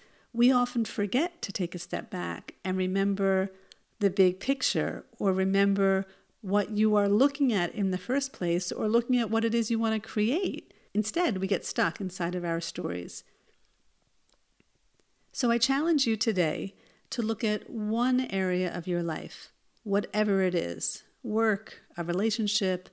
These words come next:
yourself, and identify what is the big picture. What are you looking to create?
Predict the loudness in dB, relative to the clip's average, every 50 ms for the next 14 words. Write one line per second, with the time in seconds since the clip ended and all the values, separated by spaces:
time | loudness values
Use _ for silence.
0 | _ _ _ _ _ _ _ _ _ -6 -4 -2 0 0 0 2 2 2 2 0
1 | -2 -4 -8 -14 -16 -20 _ _ _ _ _ _ _ _ _ _ _ _ _ _
2 | _ _ _ _ 2 2 4 4 4 2 0 -2 -4 -2 -2 -2 0 0 0 0
3 | 0 0 0 -2 -4 -2 -4 -2 -2 0 0 -2 -2 -2 -2 -2 0 0 0 0
4 | 0 -2 -2 -2 -4 -4 -4 -4 -4 -8 _ _ 2 2 2 2 0 -6 -8 -8
5 | -8 -6 -6 -8 -6 -6 -8 -8 -10 -12 -16 _ -6 0 0 2 2 2 2 2
6 | 2 2 2 0 0 0 -2 -2 -2 -2 -4 -6 -8 -10 -8 -6 -4 -4 -2 -4
7 | -4 -4 -8 -10 _ -14 -14